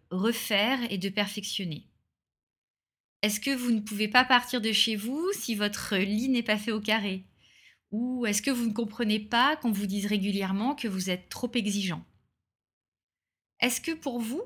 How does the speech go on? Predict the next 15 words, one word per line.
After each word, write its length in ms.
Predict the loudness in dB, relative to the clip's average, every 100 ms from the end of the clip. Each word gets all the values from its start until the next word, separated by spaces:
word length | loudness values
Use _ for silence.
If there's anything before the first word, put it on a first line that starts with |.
| -4
lorsque 400 | -2 0 -2 -4 -6 -8 _
tout 160 | -4 -2
se 160 | -2
passe 380 | -2 -2 -2 -4
bien, 440 | -4 -2 0 -2 -6
c'est 360 | -8 -4 -2 2
normal 560 | 4 4 2 0 -6 -14 _ _ _ _ _ _ -2
et 120 | -2
que 120 | 0
vous 260 | 0 2 2
ne 140 | 2
vous 180 | 2 0
intéressez 720 | 0 0 0 -2 -2 -4 -2
uniquement 720 | 0 0 0 -2 -2 -2 -6 _ _ _ _ _
que 400 | -2 0 0 -2